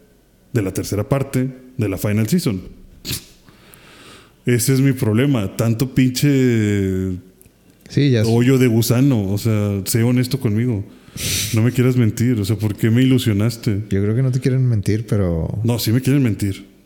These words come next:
Speaker 1: Me quieren mentir porque era imposible que en una sola temporada, temporada hubieran hecho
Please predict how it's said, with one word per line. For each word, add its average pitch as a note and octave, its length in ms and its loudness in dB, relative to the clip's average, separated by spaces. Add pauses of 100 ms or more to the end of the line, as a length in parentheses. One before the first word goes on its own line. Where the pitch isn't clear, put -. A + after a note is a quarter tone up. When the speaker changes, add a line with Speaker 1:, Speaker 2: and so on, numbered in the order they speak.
Speaker 1:
Me A2 140 -2
quieren B2+ 200 2
mentir C3 420 2
porque C3 260 0
era A#2 80 4
imposible C3+ 880 2 (380)
que B2 160 2
en A2 120 4
una A#2+ 180 4
sola B2+ 200 0
temporada, A#2+ 640 0
temporada A#2 540 0
hubieran G#2+ 380 2
hecho G#2+ 300 -2